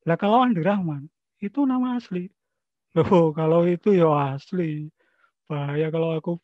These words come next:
bilang nggak asli." <laughs> Berikutnya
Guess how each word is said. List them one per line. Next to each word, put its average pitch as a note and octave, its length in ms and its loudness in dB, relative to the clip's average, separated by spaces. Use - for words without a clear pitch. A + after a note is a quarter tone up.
bilang D3+ 260 -6
nggak D3 220 -8
asli." D#3 640 -8
<laughs> C#3+ 500 -6
Berikutnya E3+ 640 -10